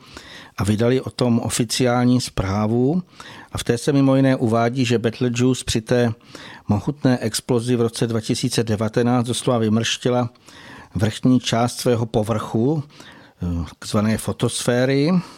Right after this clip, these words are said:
a její velká část odletěla do vesmíru. Eh, tím vlastně tato hvězda ztratila podstatnou část svého viditelného povrchu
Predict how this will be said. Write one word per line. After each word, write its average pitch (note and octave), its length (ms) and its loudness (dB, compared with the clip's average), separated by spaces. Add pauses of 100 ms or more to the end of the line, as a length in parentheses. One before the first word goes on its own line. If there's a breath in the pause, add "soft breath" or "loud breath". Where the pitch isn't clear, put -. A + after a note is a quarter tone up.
(800 loud breath)
a G2+ 220 2 (640)
její A#2 220 2
velká C3 400 0
část B2 380 -2
odletěla A#2 760 -2
do F#2+ 160 0
vesmíru. G2+ 760 0 (960 loud breath)
Eh, E2 220 -2
tím A#2+ 260 2
vlastně C3 340 0
tato A#2 300 -2
hvězda A2+ 420 0
ztratila B2 520 0
podstatnou A#2+ 600 0
část A#2 300 -2
svého A#2 260 0
viditelného A#2+ 580 2
povrchu A#2+ 720 -2